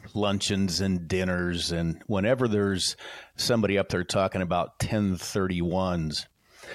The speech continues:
one of the, the, one of the first questions they ask, because now, Jordan, you're talking about estate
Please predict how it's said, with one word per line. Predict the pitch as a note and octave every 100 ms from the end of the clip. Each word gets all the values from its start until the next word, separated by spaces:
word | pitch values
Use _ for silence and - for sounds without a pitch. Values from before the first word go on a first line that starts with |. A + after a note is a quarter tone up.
| - - - _ -
one | - G#2+ B2+
of | G2+
the, | F#2 E2+ - -
the, | G#2+ F#2+
one | - A#2
of | G#2+
the | F#2
first | - - C3+ - -
questions | - A#2 G#2 G#2 - F#2+ F2+
they | - F2 D#2+
ask, | F2+ D2+ -
because | G2 - F#2+ F#2
now, | G2+ G#2
Jordan, | G2 G2 G2+ G2
you're | F#2
talking | G2+ G#2 G2 -
about | F2+ F2 E2+ - _ -
estate | - - D#2